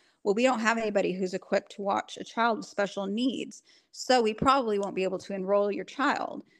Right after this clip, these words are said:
So that's hardening, because the special needs schools that are here, there's only two. There's one in the city, which is thirty minutes away, and there's one about ten minutes from here,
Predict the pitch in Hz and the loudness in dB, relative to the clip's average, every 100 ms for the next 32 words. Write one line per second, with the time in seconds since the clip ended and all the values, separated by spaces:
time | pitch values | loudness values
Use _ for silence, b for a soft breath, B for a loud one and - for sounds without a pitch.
0 | b - 247 220 208 - 240 - 269 247 | b 0 4 4 4 2 2 2 4 2
1 | 208 202 208 226 226 226 214 208 214 - | 4 -2 -2 -4 -4 -2 0 -2 -8 -20
2 | _ - _ 214 208 - 226 220 208 202 | _ -20 _ -6 -4 0 0 0 -6 -6
3 | - - 233 220 202 - - - 233 381 | -10 -8 -2 -2 -2 -4 -6 -2 0 0
4 | 311 220 196 214 214 208 233 226 214 - | -2 0 0 0 -2 -4 -4 -4 -6 -4
5 | 196 - 175 - 196 190 214 247 294 294 | -4 -4 -8 -8 -8 -4 0 2 0 0
6 | 208 190 190 190 185 - 196 190 185 - | -2 -2 -4 -8 -12 -4 -4 -4 -8 -10
7 | - 202 202 170 190 b b b 202 202 | -8 -2 0 -2 -6 b b b -4 -2
8 | 190 190 196 196 190 - - 294 254 196 | -2 -2 -4 -4 -4 -6 0 2 2 0
9 | - - 190 196 196 190 226 | -10 -12 -8 -6 -4 -4 -6